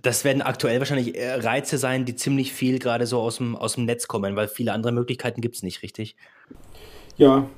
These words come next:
Speaker 2: aber da, da gibt's, äh,
Speaker 1: Reichlich.
Speaker 2: keinen Mangel an Reizen im, im
Speaker 1: <laughs> Das
Speaker 2: Netz.
Speaker 1: stimmt.
Speaker 2: Das ist ja eher eine der Dinge, die, wo man eher aufpassen muss, dass man nicht zu viel Reize bekommt. Ähm, aber das sind auch wieder die Dinge, Dinge, die ich gelernt hab im, über das digitale Arbeiten,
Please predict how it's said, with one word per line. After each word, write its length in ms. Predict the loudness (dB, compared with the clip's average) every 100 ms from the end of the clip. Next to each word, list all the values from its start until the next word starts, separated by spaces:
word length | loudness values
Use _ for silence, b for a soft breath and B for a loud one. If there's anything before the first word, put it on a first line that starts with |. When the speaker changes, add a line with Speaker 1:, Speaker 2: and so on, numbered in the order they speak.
| 0
Speaker 2:
aber 220 | 8 10
da, 320 | 12 12 12 10
da 140 | 8
gibt's, 400 | 8 2 -2 -12 -10
äh, 100 | -8 -6 -8 -10 -4
Speaker 1:
Reichlich. 180 | 0 4
Speaker 2:
keinen 200 | 8 10
Mangel 260 | 10 8 6
an 120 | 2
Reizen 400 | 2 0 0 4
im, 100 | 6
im 180 | 6 6
Speaker 1:
<laughs> 0 |
Das 120 | 4
Speaker 2:
Netz. 100 | 2
Speaker 1:
stimmt. 220 | 0 0
Speaker 2:
Das 100 | 0
ist 160 | 0 -2
ja 80 | 2
eher 340 | 8 8 8
eine 240 | 10 12 12
der 180 | 10
Dinge, 280 | 10 12 12
die, 260 | 12 10 10 6 B B B 2
wo 80 | 8
man 160 | 8
eher 180 | 10 8
aufpassen 420 | 8 8 6 8
muss, 140 | 8 8
dass 140 | 6
man 60 | 6
nicht 140 | 6
zu 80 | 4
viel 220 | 6 6
Reize 300 | 6 2 2
bekommt. 480 | 0 0 -2 -4 -6 -4
Ähm, 400 | -2 -2 -2 -4 -8 -6
aber 200 | -2 0
das 140 | 0
sind 100 | -2
auch 180 | -4 0
wieder 180 | 2 4
die 140 | 2
Dinge, 420 | 4 6 6 4 -8 -18 -20 -4 8
Dinge, 200 | 10 10
die 120 | 8
ich 100 | 8
gelernt 320 | 10 10 10
hab 180 | 6 4
im, 380 | 4 2 2 -2
über 240 | -4 0 0
das 100 | 0
digitale 560 | -2 -2 0 0 2
Arbeiten, 560 | 0 2 0 0 -2